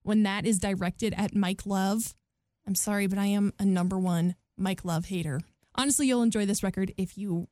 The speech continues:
want to listen to a record being created right in front of you. All right, record number two. Hey, look at that. More garage rock. It's kinda Kinks by the Kinks.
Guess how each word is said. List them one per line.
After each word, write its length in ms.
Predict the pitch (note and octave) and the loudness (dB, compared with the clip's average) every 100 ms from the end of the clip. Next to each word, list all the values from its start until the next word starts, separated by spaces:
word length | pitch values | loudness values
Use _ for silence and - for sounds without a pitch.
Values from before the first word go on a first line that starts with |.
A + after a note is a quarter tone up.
| - | -6
want 240 | F3+ E3+ | -4 -2
to 120 | - | -2
listen 280 | F#3 F3 G#3 | 0 2 2
to 160 | G#3+ F#3+ | 2 0
a 60 | |
record 480 | F#3 F#3 - A#3 G3 | 0 -2 0 0 0
being 280 | F#3+ F#3+ G#3 | 0 2 2
created 680 | - G3+ F#3 F3 F#3+ A3+ A3+ - _ _ | 0 -4 -4 -4 -2 -2 -2 -6 _ _
right 160 | G#3+ A#3+ | -4 -2
in 80 | A#3+ | -2
front 220 | C#4+ B3 | 0 0
of 60 | |
you. 140 | - - _ _ - | -2 -8 _ _ -4
All 60 | |
right, 140 | C4+ A#3 | 0 0
record 220 | C4 C#4 | 0 0
number 180 | C4 B3 | 2 2
two. 440 | - D4 C4+ G#3+ | 2 2 4 4
Hey, 240 | F#3 C4+ A#3+ | 2 0 0
look 120 | A3 | 0
at 80 | G3 | -2
that. 220 | F#3+ - - - _ - | -2 -4 -10 -20 _ 0
More 260 | G#3 B3+ | 2 2
garage 400 | B3+ A#3 G#3+ G#3+ | 0 0 0 -2
rock. 320 | F3 D#3 C#3 - _ _ | -2 -2 -4 -12 _ _
It's 100 | - | -8
kinda 240 | - C4 C4+ | -2 -2 0
Kinks 300 | - B3 - | 0 2 2
by 140 | A3 | 0
the 80 | G#3 | 0
Kinks. 440 | - D3+ - - | -2 -2 0 -2